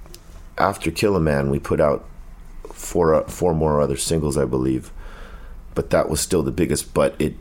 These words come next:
it did something for us. It kept our momentum going. And for that whole maybe year and a half,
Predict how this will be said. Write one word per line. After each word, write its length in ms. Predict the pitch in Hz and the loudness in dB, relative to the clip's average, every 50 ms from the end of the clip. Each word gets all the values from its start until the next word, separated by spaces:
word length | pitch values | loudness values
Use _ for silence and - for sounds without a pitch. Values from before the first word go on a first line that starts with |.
| - - - | -14 -6 -2
it 300 | - 76 - - - - | -2 -2 -2 -4 -6 0
did 200 | - 95 87 - - | 2 2 2 2 2
something 380 | - - 76 71 69 71 65 | 0 0 0 0 0 -2 -4
for 220 | 60 - - 67 65 | -4 -2 0 0 0
us. 100 | - - | 0 -2
It 120 | 62 - - | -4 -4 -2
kept 300 | - 92 80 - - 80 | -2 -2 -2 0 2 2
our 120 | 73 67 | 2 2
momentum 640 | 67 67 65 65 67 71 76 73 73 69 65 62 - - | 2 0 2 2 2 2 4 2 2 0 0 -2 -2 0
going. 420 | 76 71 65 65 67 65 62 - | 0 2 2 2 0 0 -2 -4
And 280 | - 58 65 65 65 - | -4 -2 -2 -2 -4 -4
for 180 | - - 82 76 | -2 0 2 4
that 280 | 73 80 82 80 - | 4 4 4 2 0
whole 320 | - - 87 78 78 76 71 | -2 -2 0 0 2 2 2
maybe 300 | 73 76 78 76 71 69 | 2 2 2 2 2 2
year 280 | 69 73 76 78 78 | 2 2 2 2 2
and 100 | 73 67 | 2 0
a 60 | 64 | -2
half, 560 | 64 69 62 64 71 71 71 - - - - | -2 0 0 2 2 0 0 -2 -6 -10 -12